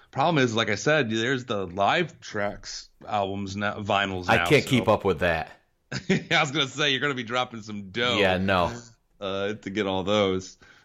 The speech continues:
Speaker 1: Um, they're, they're starting to become a pretty elite crew. If you, if you're one of the ones out there that has all the vinyl, props to you. You're gonna start becoming an elite crew if we start le-, releasing all the live tracks, um,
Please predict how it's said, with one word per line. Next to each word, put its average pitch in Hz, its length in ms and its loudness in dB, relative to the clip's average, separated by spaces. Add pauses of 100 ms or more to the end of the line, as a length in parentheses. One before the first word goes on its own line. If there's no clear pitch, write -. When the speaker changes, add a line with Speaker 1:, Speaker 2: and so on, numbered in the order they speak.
(120)
Speaker 1:
Um, 92 360 -2
they're, 117 200 0
they're 135 100 4
starting 151 300 0
to 135 80 0
become 120 280 0
a 101 60 -2
pretty 127 280 -2
elite 113 280 0
crew. 107 240 -2
If 92 80 -8
you, 143 240 4
if 120 140 -4
you're 165 180 4
one 160 140 2
of 151 40 -2
the 143 60 0
ones 135 300 0
out 127 180 2
there 127 160 0
that 107 140 -2
has 113 180 0
all 120 140 -2
the 104 100 -6
vinyl, 107 420 -2
props 120 340 -6
to 110 100 -12
you. 101 340 -2
You're 101 320 -2
gonna 98 160 -2
start 98 320 -2
becoming 98 400 -2
an 90 80 0
elite 92 320 0
crew 98 480 2 (340)
if 80 160 -2
we 95 120 2
start - 320 -2
le-, 113 140 -2
releasing 95 420 -2
all 92 100 2
the 85 80 2
live 98 320 2
tracks, - 560 -2 (640)
um, 82 560 -2